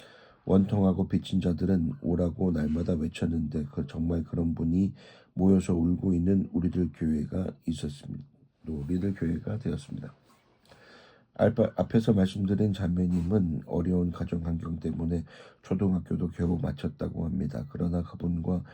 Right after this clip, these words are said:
나눈 대화는 그야말로 절정의 대화였습니다.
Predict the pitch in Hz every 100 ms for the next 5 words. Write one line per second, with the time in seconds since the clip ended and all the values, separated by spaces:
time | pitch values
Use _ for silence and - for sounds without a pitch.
0 | - - - - 98 104 95 90 87 87
1 | 92 87 - 90 87 87 90 95 - -
2 | 85 87 - - 87 101 113 90 85 85
3 | 82 - - 76 -